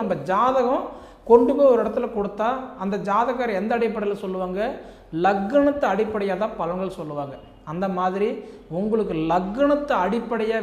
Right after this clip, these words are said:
வச்சு எந்தெந்த இடத்துல எந்தெந்த தோஷம் இருந்தா, கிரகங்கள் இருந்தா அது தோஷம் ஆகும், அதனுடைய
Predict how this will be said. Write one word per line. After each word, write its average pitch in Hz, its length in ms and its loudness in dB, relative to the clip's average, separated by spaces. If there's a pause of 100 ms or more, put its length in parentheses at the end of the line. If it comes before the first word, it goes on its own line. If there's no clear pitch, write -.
வச்சு 196 300 -6 (540)
எந்தெந்த 262 420 4 (160)
இடத்துல 202 380 -2 (460)
எந்தெந்த 269 360 0 (160)
தோஷம் 220 400 -4
இருந்தா, 185 320 -2 (460)
கிரகங்கள் 233 460 -2
இருந்தா 190 280 -2 (420)
அது 202 120 0 (180)
தோஷம் 240 400 0 (120)
ஆகும், 165 280 -4 (480)
அதனுடைய 220 320 2